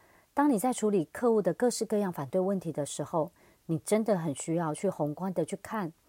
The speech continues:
供应整家公司、整个产品，包含你自己，还有其他商务资源的，可能其他部门的一些功能，都可以是成为是你去成交业务的一个卖点。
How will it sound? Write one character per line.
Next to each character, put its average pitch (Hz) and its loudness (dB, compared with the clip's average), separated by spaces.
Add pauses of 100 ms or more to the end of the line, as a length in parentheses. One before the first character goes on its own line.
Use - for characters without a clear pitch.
(500)
供 285 4
应 269 2
整 151 -2
家 175 -2
公 196 2
司、 190 -2 (340)
整 160 0
个 156 0
产 160 -2
品， 190 0 (320)
包 165 4
含 165 0
你 156 -2
自 208 -4
己， - -6 (340)
还 180 -6
有 214 2
其 196 -4
他 208 0
商 214 -2
务 226 2
资 208 -2
源 190 2
的， 160 0 (100)
可 156 -8
能 135 -4
其 165 -6
他 196 -4
部 277 4
门 170 2
的 147 2
一 156 0
些 175 -2
功 220 0
能， 156 -2 (600)
都 302 10
可 262 2
以 190 4
是 233 0
成 190 -2
为 180 0
是 214 -4
你 170 0
去 175 0
成 147 -4
交 196 -2
业 208 2
务 190 0
的 147 -2
一 151 -2
个 165 0
卖 180 -2
点。 - -8